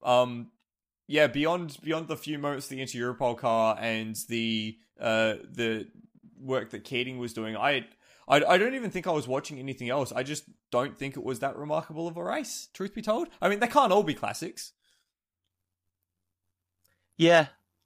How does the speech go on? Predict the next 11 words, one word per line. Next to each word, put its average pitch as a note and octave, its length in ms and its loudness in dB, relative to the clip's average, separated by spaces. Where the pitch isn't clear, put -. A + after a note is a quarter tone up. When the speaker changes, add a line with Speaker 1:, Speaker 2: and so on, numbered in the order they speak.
Speaker 2:
yeah, C3 260 6
I B2 80 6
guess - 380 -4
that's - 200 -6
a - 40 -10
good - 140 -2
way G#2 140 4
to - 180 0
put - 240 0
it. B2+ 280 2
<laughs> - 40 -20